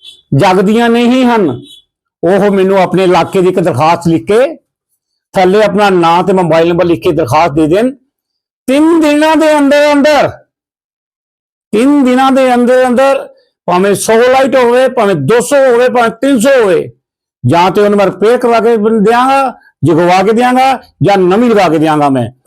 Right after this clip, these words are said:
ਮੈਂ ਆਪਣੇ ਇਲਾਕੇ ਅੰਦਰ ਜਿਹੜੀ ਪ੍ਰਮਾਤਮਾ ਦੀ ਦਿੱਤੀ ਰੋਸ਼ਨੀ ਹੈ,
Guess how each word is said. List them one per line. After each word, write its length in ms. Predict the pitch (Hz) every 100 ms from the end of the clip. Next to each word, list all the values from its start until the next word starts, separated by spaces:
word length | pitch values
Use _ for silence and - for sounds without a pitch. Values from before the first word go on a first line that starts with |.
| _ _ -
ਮੈਂ 200 | 175 220
ਆਪਣੇ 300 | 202 190 202
ਇਲਾਕੇ 440 | 180 185 185 196
ਅੰਦਰ 420 | 196 202 214 196 185 _ _ _ _ _
ਜਿਹੜੀ 260 | 135 196 220
ਪ੍ਰਮਾਤਮਾ 580 | 180 190 180 202 208 220
ਦੀ 100 | 202
ਦਿੱਤੀ 340 | 180 185 196
ਰੋਸ਼ਨੀ 480 | 185 190 180 226 233
ਹੈ, 300 | 233 247 -